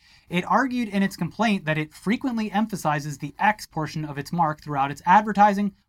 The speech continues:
blogs, and newsletters highlighting its work. The Florida-based company also said that the media coverage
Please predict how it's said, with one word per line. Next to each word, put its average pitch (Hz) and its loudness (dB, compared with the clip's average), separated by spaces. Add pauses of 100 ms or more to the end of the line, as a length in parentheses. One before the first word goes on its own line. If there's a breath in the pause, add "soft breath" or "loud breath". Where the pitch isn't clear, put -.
blogs, 160 6 (240)
and 208 2
newsletters 156 -2
highlighting 156 2
its - -10
work. 156 -4 (460 soft breath)
The - -10
Florida-based 202 2
company 165 -2
also 208 0
said 165 -6
that 147 -14
the 135 -10
media 202 -2
coverage 143 -6